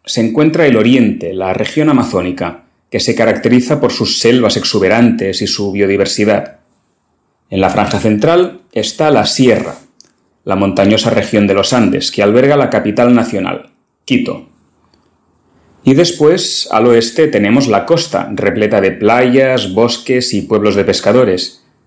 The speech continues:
y donde se halla la ciudad de Guayaquil, la segunda más poblada del país.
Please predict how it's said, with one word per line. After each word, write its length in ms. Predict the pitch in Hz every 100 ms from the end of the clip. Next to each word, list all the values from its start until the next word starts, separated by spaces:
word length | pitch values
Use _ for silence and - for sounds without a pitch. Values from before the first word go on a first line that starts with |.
| _ -
y 160 | 156
donde 260 | 156 151 123
se 180 | - 143
halla 180 | 151
la 120 | 147 135
ciudad 260 | 123 143
de 220 | 143 113
Guayaquil, 880 | 107 104 107 104 101 - 92 90 - _ _ _ _ -
la 100 | 107
segunda 480 | - 117 147 165 151
más 220 | 123 117
poblada 340 | - 104 101
del 160 | 98 92
país. 640 | 90 85 80 - - _